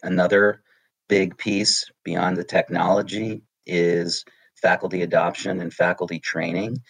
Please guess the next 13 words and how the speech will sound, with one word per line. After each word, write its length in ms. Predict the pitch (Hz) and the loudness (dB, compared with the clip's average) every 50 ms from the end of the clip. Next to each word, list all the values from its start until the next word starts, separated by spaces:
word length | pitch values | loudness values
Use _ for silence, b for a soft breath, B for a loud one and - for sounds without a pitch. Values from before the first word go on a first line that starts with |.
| b b | b b
not 260 | 87 87 - - - | -2 0 0 0 0
just 260 | - 113 101 - - | 2 2 2 2 2
on 140 | - 110 110 | 0 0 0
the 80 | 107 101 | 0 -4
technology, 960 | - - 104 - - 92 92 101 107 110 104 90 - - 82 78 78 80 80 _ _ _ _ _ _ _ _ | -2 -2 -2 -2 0 -2 0 4 4 4 2 2 -4 -8 -10 -8 -8 -10 -10 _ _ _ _ _ _ _ _
but 140 | - 92 90 | 2 4 4
on 260 | 90 90 87 85 85 | 2 -2 -2 -2 -4
how 320 | 87 - - 110 107 110 | -6 -6 -2 2 4 4
am 140 | 113 110 104 | 4 4 2
I 100 | 98 92 | -2 -4
structuring 640 | 92 - - - 98 95 - - - 95 92 90 90 | -4 -4 0 2 2 2 2 -2 -4 -4 -2 -2 -2
my 160 | 87 85 87 | -4 -6 -8
content? 640 | - - 98 95 95 92 - 110 101 95 95 - - | -6 -4 -2 -2 -2 -2 -2 -2 -2 -2 -4 -6 -10